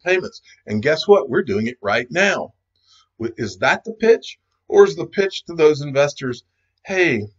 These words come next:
um, we're gonna take over swift entirely"? Okay?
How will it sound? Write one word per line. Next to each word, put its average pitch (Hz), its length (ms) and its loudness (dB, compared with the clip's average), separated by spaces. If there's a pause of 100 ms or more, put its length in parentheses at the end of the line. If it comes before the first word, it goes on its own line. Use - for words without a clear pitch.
(320)
um, 120 360 -6 (400)
we're 160 140 0
gonna 165 320 0 (140)
take 165 280 -2
over 135 320 0
swift 104 540 -4
entirely"? 98 640 -6 (640)
Okay? 139 320 -4